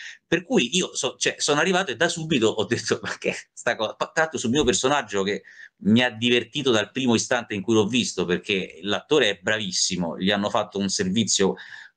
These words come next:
secondo me veramente coi fiocchi, anche da un punto di vista estetico, dal punto di vista di regia, di montaggio, eccetera. La musica, il suo tema è, è, è fighissimo, quindi da subito m'ha, m'ha, m'ha preso. E mi sono divertito tanto, quindi io l'ho scoperto quando m'hanno chiamato,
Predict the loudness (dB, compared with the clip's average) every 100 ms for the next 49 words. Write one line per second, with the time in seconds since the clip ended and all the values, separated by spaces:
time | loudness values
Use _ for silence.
0 | -8 0 2 2 2 0 2 2 2 2
1 | 4 2 2 -4 -2 0 0 2 0 2
2 | 2 2 0 2 0 0 -2 0 0 -2
3 | -6 -2 2 2 2 0 0 2 0 -4
4 | -6 -4 -4 -4 -4 -2 0 0 0 0
5 | 2 4 4 2 0 0 -2 -2 0 2
6 | 0 -2 -2 -2 -4 -8 -12 -6 -2 -2
7 | -4 -4 0 0 0 -2 -2 0 0 -2
8 | 0 0 0 0 0 -2 -6 -14 -14 -6
9 | -2 0 -2 -2 -2 0 0 -2 -2 -6
10 | -2 0 0 0 -2 0 0 0 -4 -10
11 | -10 -4 -2 -2 -4 0 0 2 0 0
12 | 0 2 4 2 0 0 2 2 0 0
13 | 0 -2 -2 -2 -2 0 0 0